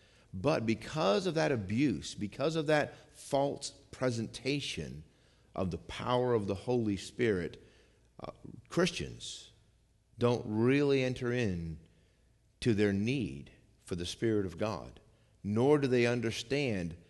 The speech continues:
that the Spirit of God living in us is not just normal, it's necessary. You need the Spirit of God. You need the Sp-, if you're a new creature, the only difference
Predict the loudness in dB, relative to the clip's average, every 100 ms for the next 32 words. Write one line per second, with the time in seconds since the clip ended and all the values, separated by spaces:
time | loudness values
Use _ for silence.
0 | _ _ -2 0 0 -4 -2 2 4 2
1 | 2 2 2 2 -2 -6 -20 -16 -4 4
2 | 6 6 2 0 0 0 0 -4 -8 -10
3 | -12 -16 -20 _ _ _ _ 2 2 -2
4 | -6 -2 -2 0 0 0 -2 -4 -2 0
5 | 0 -2 -8 -16 -20 _ _ _ _ _
6 | _ -14 -4 -2 -2 -6 -10 -12 -14 -18
7 | -20 _ _ _ _ _ _ _ 0 2
8 | 2 0 -4 -8 -6 -6 -6 -10 -12 -14
9 | -16 -20 -20 _ _ _ _ _ _ -2
10 | 4 4 4 0 -4 -2 0 2 0 2
11 | 4 4 4 0 0 -4 -2 0 2 2
12 | 2 -2 -2 -2 -2 -4